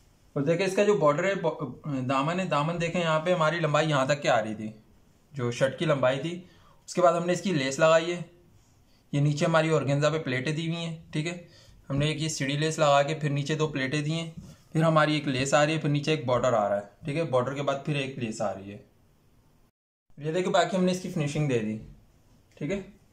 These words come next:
और ये देखें, सुई सलोन है, इसमें हमने अस्तर लगाया है। देखें, हमें ना, मेरा हाथ आपको झलक रहा होगा, इसलिए हमने इस पे अस्तर लगाया है। ये बारीक होता है थोड़ा सा।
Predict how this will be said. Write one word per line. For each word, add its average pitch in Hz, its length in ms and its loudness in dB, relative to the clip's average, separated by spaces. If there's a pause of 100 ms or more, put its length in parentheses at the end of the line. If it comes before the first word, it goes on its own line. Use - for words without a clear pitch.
(920)
और 147 60 -2
ये 175 100 2
देखें, 220 260 0
सुई 180 320 -2
सलोन 143 340 0
है, 120 260 -6 (840)
इसमें 202 220 2
हमने 208 160 4
अस्तर 185 220 2
लगाया 143 240 6
है। 139 80 2
देखें, 160 160 0
हमें 170 180 0
ना, 156 220 2
मेरा 156 180 4
हाथ 139 140 4
आपको 139 260 0
झलक 123 260 -2
रहा 147 120 4
होगा, 156 240 2 (160)
इसलिए 170 260 -2
हमने 170 140 -2
इस 160 80 -6
पे 190 160 -6
अस्तर - 300 0
लगाया 110 280 2
है। 107 180 -6
ये 139 60 -2
बारीक 123 340 2
होता 117 200 -4
है 110 60 -4
थोड़ा 110 200 -10
सा। 110 280 -14